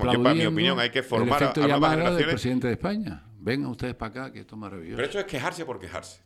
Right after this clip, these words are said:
Speaker 2: Claro.
Speaker 1: Algo habrá que hacer,
Speaker 2: Pero
Speaker 1: ¿no?
Speaker 2: eso
Speaker 1: Pero
Speaker 2: sí
Speaker 1: es
Speaker 2: lo
Speaker 1: que
Speaker 2: votan
Speaker 1: no.
Speaker 2: porque deciden seguir votando a eso.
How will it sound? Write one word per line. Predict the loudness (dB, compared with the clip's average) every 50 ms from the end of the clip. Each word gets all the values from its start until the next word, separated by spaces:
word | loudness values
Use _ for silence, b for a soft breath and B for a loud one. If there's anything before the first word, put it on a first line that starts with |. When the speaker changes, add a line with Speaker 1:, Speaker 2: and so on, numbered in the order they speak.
| _ _ _ _ _ _ _ -12 -8
Speaker 2:
Claro. | -4 -2 -2 0 -2 -2 -4 -2 0
Speaker 1:
Algo | 4 4 6
habrá | 4 4 2
que | 0
hacer, | -2 0 2
Speaker 2:
Pero | 2 2 2
Speaker 1:
¿no? |
Speaker 2:
eso | 2 0 0
Speaker 1:
Pero | 0 2
Speaker 2:
sí | 4
Speaker 1:
es | 4 4
Speaker 2:
lo | 4
Speaker 1:
que | 4
Speaker 2:
votan | 4 2 2 4 4 4 4 2
Speaker 1:
no. | 0
Speaker 2:
porque | -2 -2 0 0 0 2 2
deciden | 0 0 0 0 2 2 2 2 2 2 0 0
seguir | 2 2 2 2 2
votando | 2 0 -2 0 0 0 0 0 0
a | 0 0
eso. | -2 -4 -6 -10